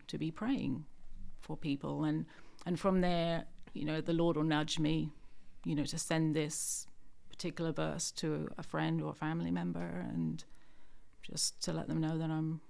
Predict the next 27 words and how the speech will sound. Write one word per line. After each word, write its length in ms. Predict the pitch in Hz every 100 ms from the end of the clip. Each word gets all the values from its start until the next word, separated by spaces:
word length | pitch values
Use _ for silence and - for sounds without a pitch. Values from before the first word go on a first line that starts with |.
| -
praying 260 | - 156 156
for 120 | 180
them 340 | 160 160 180 175
or 340 | 151 151 151 - - - -
that 120 | -
the 80 | 151
Lord 200 | 156 156
is 100 | 151
present 400 | - 151 143 156
in 140 | 156 156
their 100 | 160
difficult 400 | 151 - 165 -
situation. 800 | - - 151 151 147 156 165 175 - - - - - - - - - - - - 320 220
Um, 520 | 180 175 175 175 180 - - - - - - - -
worship 340 | 175 - 226
music 460 | 214 208 208 214 208
is 100 | 190
another 480 | 180 180 185 185
way 380 | 180 180 185 180
that 180 | 180 170
I 80 | 175
just 220 | 180 -
like 200 | 170 180
to 60 | 180
have 240 | 185 175
on 240 | 175 175
in, 400 | 160 160 160 160